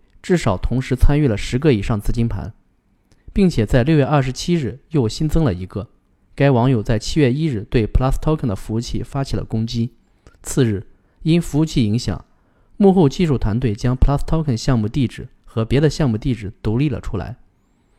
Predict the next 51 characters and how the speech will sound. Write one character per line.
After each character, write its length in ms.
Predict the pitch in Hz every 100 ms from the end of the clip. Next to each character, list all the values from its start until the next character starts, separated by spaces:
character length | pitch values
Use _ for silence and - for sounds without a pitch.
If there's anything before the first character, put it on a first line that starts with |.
| _
从 200 | - 139
七 200 | - 202
月 100 | 160
二 240 | 156 170
日 80 | 135
开 240 | 117 127 127
始， 240 | - - _ _ _ _ -
Plus 200 | - 156 -
Token 340 | 190 190 139
A 140 | 156 160
P 120 | 156
P 200 | - 120
因 240 | 117 135
攻 180 | 147 170
击 200 | 170 170
中 160 | 160 156
断 120 | 147
了 80 | 110
几 140 | -
个 100 | -
小 160 | 123 -
时， 300 | - - - - _ _ _ _ _
后 200 | - 190
续 200 | 170 202
的 100 | 120
维 180 | 95 104
护 320 | 120 120 98 - _ _ -
并 180 | 165
不 80 | 123
是 160 | 127 127
Plus 320 | - 139 135
Token 340 | 151 147 120
技 200 | 110 -
术 100 | 143
团 180 | 123 87
队 120 | 120
维 160 | 95 95
护， 260 | - 98 - _ _ _
而 100 | 120
是 160 | - 131
由 120 | 113
阿 160 | 120 156
里 120 | 143
云 160 | 101 123
的 100 | 113
黑 240 | - 160
洞 160 | 170 127
保 160 | -
护 160 | - 113
机 200 | 113 120
制。 240 | - -